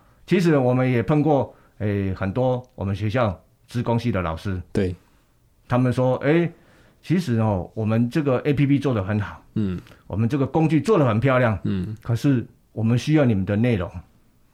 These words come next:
Speaker 2: 哦，内容的部分，
Speaker 1: 对，
Speaker 2: 他们那个
Speaker 1: 我们需要
Speaker 2: 算是工具的。
Speaker 1: 是，
Speaker 2: 嗯，嗯。
Speaker 1: 所以我们就是内容跟工具充分结合。
Speaker 2: 对。
Speaker 1: 这样的话，就是一个很漂亮、很好的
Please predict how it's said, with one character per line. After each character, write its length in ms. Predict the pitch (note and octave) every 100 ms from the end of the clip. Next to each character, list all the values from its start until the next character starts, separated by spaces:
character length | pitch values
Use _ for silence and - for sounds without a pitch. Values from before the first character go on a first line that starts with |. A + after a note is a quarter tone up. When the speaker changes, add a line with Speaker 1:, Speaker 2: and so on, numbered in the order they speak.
| _ -
Speaker 2:
哦， 120 | G#2
内 280 | F2 A#2 D3
容 200 | A2 F#2
的 120 | F#2+
部 160 | F#2+ G#2+
分， 100 | G2
Speaker 1:
对， 520 | C#3+ D3+ C#3+ B2+ A#2
Speaker 2:
他 60 | -
们 40 | D3
那 0 |
个 60 |
Speaker 1:
我 40 | C#3
们 40 |
需 140 | -
要 80 | -
Speaker 2:
算 160 | - B2+
是 100 | B2
工 320 | - A#2 A#2+
具 280 | A2+ A#2+ E2+
的。 80 | D#2+
Speaker 1:
是， 320 | - E3+ D3
Speaker 2:
嗯， 240 | G#2+ - G2
嗯。 80 | - -
Speaker 1:
所 180 | G#3 A#3
以 60 |
我 80 | E3
们 160 | C#3+ D3+
就 60 |
是 140 | F3 F3
内 340 | F#3 A3 F3
容 260 | B2+ G#2 A2+
跟 180 | D3
工 280 | D3 D3+ D3+
具 280 | C#3+ D3 A2+ - _ -
充 360 | - E3 E3+
分 240 | E3 F3 A#2+
结 280 | - G2 A2+
合。 240 | G2 E2+ - -
Speaker 2:
对。 200 | G2 E2+
Speaker 1:
这 100 | -
样 80 | E3
的 80 | C#3
话， 240 | C#3+ B2+ - -
就 200 | F3 D3+
是 180 | D3+ C#3
一 100 | C3+
个 220 | B2+ A2+ - - _
很 200 | - A2+
漂 220 | C#3 D3
亮、 240 | C3+ A#2 F2+ - _ - _
很 200 | - C3
好 220 | B2 G#2
的 180 | F#2 F2+